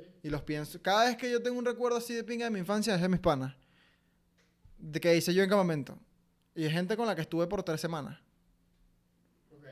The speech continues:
Speaker 1: Y no
Speaker 2: ¿Tú
Speaker 1: pasé
Speaker 2: nunca estuviste en peligro de
Speaker 1: Y,
Speaker 2: nada?
Speaker 1: y, o sea, y pasé, sí, sí pasé roncha, pero porque me da miedo el silbón, me da miedo la llorona.
Speaker 2: Pero no estuviste en peligro real
Speaker 1: Exacto.
Speaker 2: de tu vida.
Speaker 1: No vi morir a nadie.
Speaker 2: Claro.
Speaker 1: Imagínate tú irte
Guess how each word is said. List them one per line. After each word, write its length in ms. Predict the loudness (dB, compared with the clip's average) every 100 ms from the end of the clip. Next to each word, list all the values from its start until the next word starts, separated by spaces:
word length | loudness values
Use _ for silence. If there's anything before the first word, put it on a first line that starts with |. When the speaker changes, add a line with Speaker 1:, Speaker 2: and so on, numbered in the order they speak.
| -16 -6
Speaker 1:
Y 100 | -2
no 80 |
Speaker 2:
¿Tú 40 | 2
Speaker 1:
pasé 200 | 2 0
Speaker 2:
nunca 80 | -8
estuviste 260 | -10 -10 -10
en 40 |
peligro 260 | -10 -10 -8
de 560 | -8 -8 -8 -12 -10 2
Speaker 1:
Y, 320 | 6 8 6
Speaker 2:
nada? 200 | 0 -4
Speaker 1:
y, 180 | 0 0
o 80 | 2
sea, 200 | 2 2
y 40 | 4
pasé, 260 | 2 0 -6
sí, 260 | -4 -2 -2
sí 100 | -2
pasé 260 | 0 4
roncha, 420 | 4 4 6 4
pero 160 | 6 4
porque 140 | 2
me 100 | 0
da 100 | 0 0
miedo 140 | -2
el 60 | -2
silbón, 360 | 0 2 2
me 40 | 0
da 140 | -2
miedo 140 | 0 0
la 100 | 2
llorona. 480 | 4 2 -2 -8 -14 -16
Speaker 2:
Pero 120 | -16
no 60 | -20
estuviste 260 | -20 -20
en 60 | -20
peligro 360 | -18 -16 -14 -14
real 440 | -14 -12 -10 -12 -16 -12
Speaker 1:
Exacto. 440 | -4 -4 -4 -8 -18 -18
Speaker 2:
de 80 | -20
tu 140 | -16 -16
vida. 180 | -16 -18 -20 -20 _ _ _ _ -8
Speaker 1:
No 120 | 0
vi 120 | 0
morir 300 | 2 2 2
a 60 | 2
nadie. 440 | 0 -2 -4 -10 -16
Speaker 2:
Claro. 200 | -20 -20 -20 _ _ _ _ _ -6
Speaker 1:
Imagínate 340 | 0 2 2
tú 260 | 0 0 2
irte 400 | 2 4 2